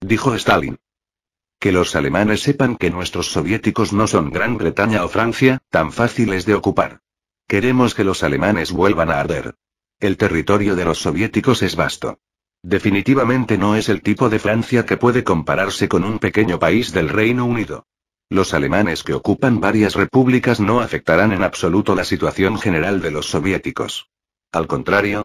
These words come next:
hay un gran número de áreas ocupadas. Aquellos que son leales a los soviéticos, incluidos aquellos que no han tenido tiempo de retirarse, se organizarán juntos para iniciar guerras de guerrillas detrás de las líneas enemigas, destruir los ferrocarriles y carreteras alemanes,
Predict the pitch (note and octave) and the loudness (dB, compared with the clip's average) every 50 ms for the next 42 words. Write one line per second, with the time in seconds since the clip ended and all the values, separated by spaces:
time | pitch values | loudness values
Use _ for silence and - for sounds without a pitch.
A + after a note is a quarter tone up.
0 | _ - - A2 A#2+ A#2 B2 G#2 G2+ F2 F2 F#2+ G#2+ F2+ E2 F#2+ A2+ A2+ A2+ A2+ | _ -2 0 0 2 2 2 0 0 0 0 0 0 0 0 0 0 0 0 0
1 | A2 G#2 F#2 F2 F2 G#2 B2 B2 A#2 A2+ A2 F#2+ - - - F#2+ D#2 - - - | 0 0 0 0 2 4 4 4 4 4 2 0 -4 -2 -2 -2 -2 -4 -6 -8
2 | - - - _ _ _ _ _ _ _ _ _ - G#2 G2 - A#2+ B2+ A#2+ A#2 | -8 -8 -8 _ _ _ _ _ _ _ _ _ -4 -4 -2 2 2 4 4 4
3 | G#2+ - - - A2+ - A2+ G#2+ G#2 G#2+ G2 F#2 G2 G#2+ G#2 G2+ F#2+ - G2 D#2+ | 0 0 -2 -4 -2 0 2 0 2 2 0 0 0 0 0 -2 0 0 0 0
4 | D2 - - - D#2+ D2 F#2+ A2 A#2+ - A#2+ A2+ - A#2+ A#2 A2 - - _ - | 0 -2 -2 -4 -2 0 0 0 0 0 -2 0 2 2 0 0 -2 -10 _ -4
5 | G2+ F#2 E2 D#2+ - F#2 F#2 F#2 F#2 A2+ A2 A#2 G2+ - B2 G#2+ - B2 B2+ A#2 | -4 -4 -4 -4 -2 0 2 2 2 2 0 -2 -2 -2 -2 2 2 4 4 4
6 | A2+ G2 - - A2+ F#2 F#2+ G2+ G#2+ A2 A2 G#2+ - F#2+ D#2+ F2 G2+ G2 G#2+ G2 | 2 2 2 0 2 2 4 4 2 2 0 0 -2 -2 -2 -2 0 0 0 0
7 | - F#2 G2+ G#2 G2 - - G#2+ G#2 G#2+ G2 G2 F#2+ - A2 F#2+ G2+ G2+ - - | 2 2 2 2 2 0 -2 0 0 0 0 -2 -2 0 2 2 2 2 0 0
8 | - A#2 A#2 - _ - - - F2 E2 D#2 F2 E2 E2+ E2 - A#2 G2 G#2 A#2 | 0 0 0 -2 _ -8 -2 0 0 0 2 0 -2 -2 0 0 0 0 0 0
9 | G#2+ - - A2+ G#2 - - G2+ - - G#2 F#2+ G#2+ G2+ G2 F#2+ F#2 - - A2+ | -2 -2 0 0 0 0 -2 -2 -2 0 0 0 0 0 0 -2 -4 0 2 2
10 | B2 G#2+ G2 G#2+ G#2 F2+ G2 A2 G2+ F#2 F#2+ D2+ D#2 D2+ F2 G2 F#2+ B2 B2+ A#2 | 2 2 2 0 0 2 2 2 2 0 -2 -4 -2 -2 0 0 0 0 0 0
11 | F2 F#2 F2 - F#2 A2 A2+ - A#2 G#2 F2+ D#2 D#2 D#2 F2 G#2 A2+ A2+ A2+ G#2+ | 0 -2 0 2 2 2 2 2 2 2 2 0 0 0 0 0 0 -2 -4 -4
12 | G#2 - G2 F2 E2 E2 G2+ A2+ A2+ C3 C3 C3 - - - _ _ - G#2 G2 | -2 -2 -2 -2 0 0 0 2 2 2 2 0 -2 -6 -12 _ _ 0 2 2
13 | F#2+ - - F2 F2 F#2+ G#2+ G2+ F#2+ F2 D#2 - - - F#2+ F2 F#2+ F2 F2+ E2+ | 2 0 -2 0 2 2 2 2 2 0 -2 -2 -2 -2 0 0 0 0 0 0
14 | F2 A2+ B2+ A#2+ A#2 A2+ G#2+ - G#2+ - - D#2+ D2+ C2+ C2+ C#2 - A2+ G#2+ G#2+ | 2 2 0 0 0 -2 -2 -2 -2 -2 0 -2 -2 -2 -4 -2 0 2 2 2
15 | G2 - E2 D2 C2+ C#2 E2 G2+ G#2 G#2+ A2 G#2+ - - | 0 0 -2 -2 0 2 2 2 2 0 -2 -4 -6 -8